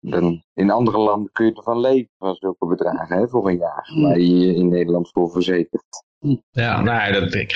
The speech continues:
Speaker 3: je natuurlijk ook. Dat, ik weet nog een keer in Thailand was, dan zat ik bij de Nederlandse ambassade, want ik moest, eh, paspoort verlengen en, eh, of een noodpaspoort aanvragen. En toen, eh, ja, toen zat er ook zo'n Nederlander, die was met de brommer helemaal uit Noord-Thailand gekomen, die was echt midden in de nacht vertrokken. En dan moest hij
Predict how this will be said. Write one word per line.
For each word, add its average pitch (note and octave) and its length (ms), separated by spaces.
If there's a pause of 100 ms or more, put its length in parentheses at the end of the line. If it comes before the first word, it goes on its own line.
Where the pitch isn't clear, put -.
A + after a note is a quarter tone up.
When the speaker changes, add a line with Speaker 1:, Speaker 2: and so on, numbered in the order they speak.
Speaker 3:
je G2 60
natuurlijk - 280
ook. B2+ 240
Dat, G2+ 160
ik - 200
weet A2 160
nog G2+ 120
een G2+ 80
keer G2+ 200
in F2+ 160
Thailand A2 400
was, F#2 240
dan G2+ 100
zat F#2+ 80
ik F#2+ 60
bij G2 140
de G2 60
Nederlandse G2+ 380
ambassade, F#2+ 680
want F#2 180
ik F2 100
moest, F2+ 280
eh, F#2 100 (120)
paspoort G#2 420
verlengen F2+ 560
en, G#2 300
eh, F2+ 100
of E2+ 100
een F2+ 80
noodpaspoort G2 640
aanvragen. E2+ 680
En A#2+ 160
toen, A#2+ 260
eh, A2+ 340 (240)
ja, A#2+ 260
toen G#2+ 120
zat - 160
er - 80
ook - 80
zo'n G#2+ 180
Nederlander, G#2 420
die F#2+ 80
was F#2 100
met G2 180
de F#2 100
brommer G#2+ 420
helemaal G2 260
uit F#2 180
Noord-Thailand G#2+ 680
gekomen, G#2 360
die G#2 100
was G#2 100
echt G2 120
midden G#2+ 260
in G2+ 60
de G#2 60
nacht G#2+ 200
vertrokken. G#2+ 520
En A#2 80
dan G2 200
moest G#2+ 240
hij G2 220